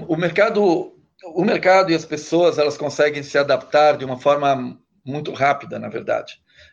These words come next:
A necessidade, a necessidade move barreiras,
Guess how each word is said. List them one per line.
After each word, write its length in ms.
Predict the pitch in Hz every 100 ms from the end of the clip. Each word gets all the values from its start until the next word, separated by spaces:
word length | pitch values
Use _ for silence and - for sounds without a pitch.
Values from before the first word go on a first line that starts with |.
| -
A 80 | 127
necessidade, 920 | 135 151 - 143 143 156 165 165 165 _ _ _ _ -
a 60 |
necessidade 680 | 147 151 156 147 143 165 165
move 460 | 156 151 165 151 165
barreiras, 800 | 156 135 135 156 160 120 -